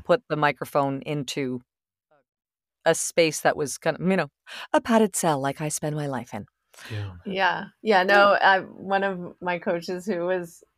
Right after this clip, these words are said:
Speaker 3: uh, does a podcast as well, she always suggests going into the closet, into, but, you know, it's hard 'cause there's two of us and we share a mic.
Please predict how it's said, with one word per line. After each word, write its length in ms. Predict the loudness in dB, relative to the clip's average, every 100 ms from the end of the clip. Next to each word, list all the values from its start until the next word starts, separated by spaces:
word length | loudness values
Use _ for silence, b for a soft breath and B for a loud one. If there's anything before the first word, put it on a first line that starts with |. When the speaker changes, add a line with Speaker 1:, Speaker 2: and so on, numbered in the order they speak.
| -6
Speaker 3:
uh, 300 | -6 -6 -10 -16 -20 -2
does 180 | -2
a 60 | -2
podcast 520 | 2 0 2 -2 -2
as 100 | -4
well, 180 | -4 -4
she 440 | -4 -6 -4 -2 -2
always 440 | -2 -4 -6 -8
suggests 520 | -10 -2 0 0 -4 -4
going 280 | 2 2 2
into 180 | -2 -2
the 80 | -2
closet, 520 | 2 4 4 0 -2
into, 380 | -6 -6 -8 -8 b b b b
but, 340 | 4 4 2 -6
you 80 |
know, 80 | -4
it's 120 | -4
hard 300 | 2 4 2
'cause 140 | -2 -6
there's 200 | -6 -8
two 200 | -6 -4
of 120 | -2
us 200 | -4 -6
and 100 | -8
we 100 | -8
share 260 | -6 -4 -4
a 60 |
mic. 320 | -2 -4 -6